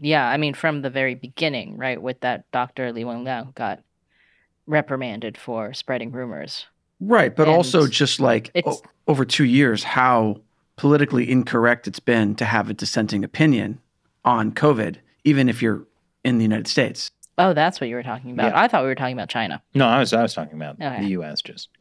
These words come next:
Speaker 1: But, and also the guy in Chengdu who got arrested and detained for two weeks for spreading rumors that Chengdu was gonna go into a lockdown.
Speaker 3: A few days before it went into a lockdown.
Speaker 1: Yeah, same thing happened in Shanghai, actually, where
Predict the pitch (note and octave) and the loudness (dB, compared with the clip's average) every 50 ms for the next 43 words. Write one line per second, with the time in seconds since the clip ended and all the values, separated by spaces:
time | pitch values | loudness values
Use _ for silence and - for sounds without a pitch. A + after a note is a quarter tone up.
0 | - F3+ F3 F#3 F3 - F3 E3+ E3 D#3+ D#3+ D3+ - - E3 D3+ C#3 C#3 C3 C#3 | 2 4 4 6 6 4 4 4 4 4 2 2 0 -2 -2 0 0 0 2 2
1 | C3+ C3+ C3+ C3 C#3+ - D3 D3+ C#3+ - D3 C3+ C3 D3 C#3+ C3 C3 C3 A#2+ C3 | 2 2 0 -2 -6 -8 -6 -6 -4 -4 -4 -2 -2 0 0 0 -2 -2 0 0
2 | B2 A#2+ - - _ - - - - - - _ _ _ _ _ - E3+ C#3+ C#3+ | 0 0 -2 -6 _ -20 -20 -20 -20 -20 -20 _ _ _ _ _ 0 2 2 2
3 | C#3 - - - C#3 B2 A#2 C3+ D#3+ _ _ _ D3 C#3+ C#3 C3+ C3 A#2+ - D#3 | 2 0 -2 -4 -4 -4 -6 -8 -14 _ _ _ -2 -2 -2 -2 -4 -4 -4 -4
4 | C#3 B2+ A#2+ B2 B2+ - - C#3 C3 - D3 B2 B2 B2+ A#2+ - - - - C3 | -4 -4 -4 -8 -10 -10 -10 -10 -8 -6 -6 -6 -4 -6 -6 -8 -10 -8 -6 -6
5 | A#2+ B2+ - - C#3 B2+ B2+ B2 B2+ C#3 C#3+ C#3 A#2+ A#2 - A#2+ G2 - - C#3 | -6 -6 -4 -4 -4 -4 -4 -6 -6 -6 -4 -4 -6 -6 -6 -6 -6 -6 -6 -6
6 | C3+ D3 C3+ B2+ A#2 - C3+ C3 A#2 - C3 B2+ C3 D3 D#3+ - F#3 G3 G#3 B3 | -4 -6 -6 -6 -8 -8 -8 -10 -8 -6 -6 -6 -6 -6 -4 -2 0 2 2 2
7 | C#4 B3 - E3+ C#3 A#2 G2 C2 - C#3+ - - - - - A#2 G#2+ G2 G2 G2 | 2 0 0 0 0 0 -2 -6 -10 -14 -16 -16 -16 -4 0 2 2 4 4 4
8 | F#2+ F#2 E2+ - F#2+ - G#2 G2 F2+ E2 F#2+ G2 F#2 F2 E2 - - E2+ E2 E2 | 2 2 0 -2 -2 0 2 2 2 2 2 0 0 0 -2 -2 -2 -2 0 0
9 | D#2+ D2+ D2+ - - - D3+ D3+ C#3 B2+ G#2+ G#2+ - - A#3 B3 A3 A3+ F#3+ F#3 | 0 -2 -2 -6 -8 -4 0 0 0 0 0 -2 0 0 2 2 2 2 2 2
10 | F3+ F3 - D#3 C#3+ C3+ - C3+ C3 B2+ C3 B2+ A#2+ A2 F2+ G2 - - A#2+ G#2 | 0 0 -2 -4 -6 -4 -4 -4 -2 -2 -2 -2 -2 -2 -4 -4 -6 -8 -8 -6
11 | G#2+ A#2+ A2+ A2+ A2+ A#2+ | -4 -2 -2 -2 -2 -4